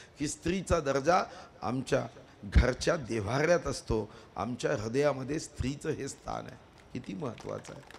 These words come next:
राज्य कोणाचं असावं? रयतेचं असावं. अहत तंजावर ते तहत पेशावर छत्रपतींनी आपलं राज्य केलं.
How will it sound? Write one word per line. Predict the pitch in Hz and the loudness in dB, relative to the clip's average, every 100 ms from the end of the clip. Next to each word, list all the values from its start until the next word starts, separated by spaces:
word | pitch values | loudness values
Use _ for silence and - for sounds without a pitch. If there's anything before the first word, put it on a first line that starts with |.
| - - - - - - - | -20 -18 -18 -20 -20 -10 6
राज्य | 160 208 196 247 | 10 12 10 6
कोणाचं | 233 240 277 240 | 8 8 8 8
असावं? | 190 - 131 135 | 4 4 2 4
रयतेचं | 127 139 156 180 156 123 | 4 2 2 0 -2 -6
असावं. | - - - - - - - - - - - - - - | -6 -10 -10 -18 -20 -20 -20 -20 -20 -20 -20 -20 -20 4
अहत | 151 170 - | 6 6 4
तंजावर | 160 156 160 170 170 | 0 4 8 8 8
ते | 170 185 180 | 4 0 2
तहत | 143 170 | 4 4
पेशावर | - 151 147 175 175 175 160 - | 2 -4 2 4 6 6 6 2
छत्रपतींनी | 151 147 165 160 170 180 185 202 | -4 -2 -2 -2 -4 -6 -6 -8
आपलं | 151 127 170 | -8 -6 -4
राज्य | 123 123 139 135 | -4 -6 -8 -12
केलं. | - | -12